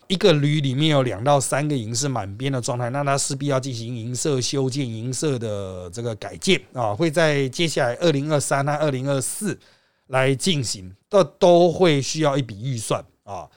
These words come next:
那筹办的新的武器啊，也是很重要的一件事情，就是像现在大家在讲嘛，这个新的步兵营到底是要不要有，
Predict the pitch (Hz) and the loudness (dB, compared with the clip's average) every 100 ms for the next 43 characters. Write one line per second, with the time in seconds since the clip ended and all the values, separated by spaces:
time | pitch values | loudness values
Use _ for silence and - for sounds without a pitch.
0 | _ _ _ _ _ _ 214 226 208 190 | _ _ _ _ _ _ 2 6 8 8
1 | 175 170 165 151 - 202 240 269 233 185 | 8 8 6 4 6 8 8 8 6 4
2 | 175 156 233 226 226 196 160 139 127 113 | 2 2 0 0 4 6 6 4 -2 -2
3 | 208 139 104 123 123 120 123 185 143 123 | -2 -2 -6 -2 0 0 2 2 2 2
4 | 180 160 151 151 147 135 202 196 180 190 | 4 4 4 0 0 0 2 2 4 2
5 | 165 196 165 165 165 165 147 113 113 113 | 4 2 4 4 4 2 0 -6 -6 -6
6 | 165 143 175 170 151 147 151 131 131 143 | -4 -2 0 -2 0 -2 -2 -2 2 0
7 | 123 104 113 139 127 143 143 135 113 90 | 0 -4 -4 -4 -2 0 2 2 2 -4
8 | 85 80 78 78 80 80 76 | -12 -14 -16 -18 -18 -20 -20